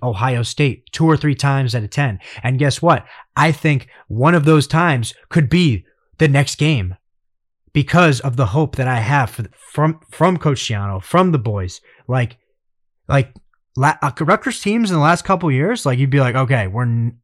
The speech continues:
we play that team ten times, we lose ten times." But now it's like, "Okay, like,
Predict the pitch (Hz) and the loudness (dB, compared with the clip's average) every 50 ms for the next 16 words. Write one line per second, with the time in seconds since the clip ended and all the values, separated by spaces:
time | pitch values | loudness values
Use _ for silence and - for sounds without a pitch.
0 | _ _ - 139 - - 151 147 143 135 - - 139 127 117 - 127 127 117 135 | _ _ -6 -6 -2 0 0 2 2 0 0 0 -2 -2 0 0 -2 0 0 0
1 | 131 147 165 175 - - - - _ - 104 123 131 117 107 113 117 110 95 - | 0 0 0 -2 -4 -8 -14 -18 _ -6 -2 -2 0 0 0 0 -2 -2 -4 -6
2 | - 101 87 87 - - - - - - - - _ _ _ _ _ _ _ - | -8 -10 -10 -8 -10 -12 -12 -12 -16 -20 -20 -20 _ _ _ _ _ _ _ -4
3 | 123 117 123 135 143 170 190 180 - - 156 135 165 214 254 - 269 233 247 277 | -2 0 0 2 4 4 4 4 2 -2 -4 -2 0 -2 -2 -2 -2 -2 -2 -2
4 | - _ _ _ _ _ _ _ 151 156 156 131 | -4 _ _ _ _ _ _ _ 0 2 2 0